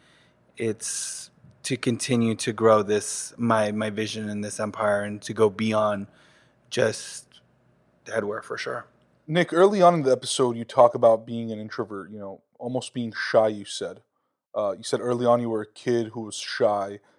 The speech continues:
Speaker 2: Um, how does that play into you being a leader now, right? I mean, being the face of, you know, your brand, what do you see as the strengths of you as an introvert,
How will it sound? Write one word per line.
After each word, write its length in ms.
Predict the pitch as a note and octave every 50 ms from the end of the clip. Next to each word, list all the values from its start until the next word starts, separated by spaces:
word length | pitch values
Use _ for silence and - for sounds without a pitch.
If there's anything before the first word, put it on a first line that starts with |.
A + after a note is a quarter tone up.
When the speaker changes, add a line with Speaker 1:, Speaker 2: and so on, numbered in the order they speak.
| _ _ _ _ -
Speaker 2:
Um, 320 | G#2 G#2 G2 F#2+ F2+ - - _ _ - - - - - - -
how 100 | D3 F3
does 160 | A#3 B3+ G#3
that 260 | E3+ F3 C#3 - -
play 360 | - - - - C#3+ D3 D3
into 560 | D3+ C3 C#3 C#3 C3+ - - - C3+ A#2+ A#2 A2+
you 200 | G#2+ A2 A#2 A#2+
being 300 | A#2 A2+ A#2+ B2 A#2+ A2+
a 60 | G#2
leader 340 | G2+ G2+ A2 A#2 A2+ A2+ G2+
now, 240 | F#2+ F2 D#2 D2+
right? 260 | F#2 G2 G2+ G#2+ B2 A#2
I 60 | A2+
mean, 220 | A2+ A2 A2 G#2+ - _ _ _ _ _ _ _ _ _ _ _ _
being 240 | _ B2+ C#3 D3 D#3 D3
the 60 | C3
face 460 | - - - C3 B2 B2+ - - -
of, 280 | C3+ A#2 A2 G#2+ G2+ G#2 _ _ _ _ _ _ _ _ _ _ _ _
you 100 | B2+ A2+
know, 80 | G#2+
your 140 | G#2+ A2 A2+
brand, 500 | A2+ G#2+ A2+ A2+ A2 G#2 G#2+ G#2+ B2 C3 _ _ _ _ _ _ _ _
what 260 | - A2+ A#2+ C3 C#3+
do 60 | F3
you 80 | F3 -
see 180 | - - F3
as 120 | F3+ D#3+ C#3
the 80 | B2+
strengths 760 | - - - - - - - B2+ C3 C3+ C3 A#2 - - -
of 200 | - B2+ A2+ G#2+ A2+
you 480 | A2 A2 A2 A2+ A#2 A#2 A#2 A2+ A2+
as 100 | A2+ A2
an 100 | A2 A2 A2
introvert, 720 | A#2 A#2+ A2+ - - A#2+ G#2 G2 G#2+ G#2+ G#2 G2+ F#2+ -